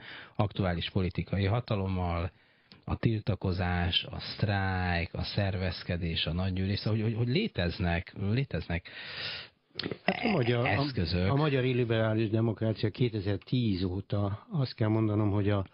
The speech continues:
Speaker 2: hogy a, azonnal, ahogy hatalomra került a Fidesz, még nem is alapított kormányt,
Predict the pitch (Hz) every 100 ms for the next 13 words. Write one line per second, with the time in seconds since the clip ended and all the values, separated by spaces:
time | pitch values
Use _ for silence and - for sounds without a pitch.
0 | - _ _ _ _ _ - - - 92
1 | 104 104 107 - 135 117 110 101 98 98
2 | 92 92 92 98 98 101 95 92 101 101
3 | 107 - 104 107 123 117 143 127 - 117
4 | 107 107 110 - - 110 101 90 101 113
5 | -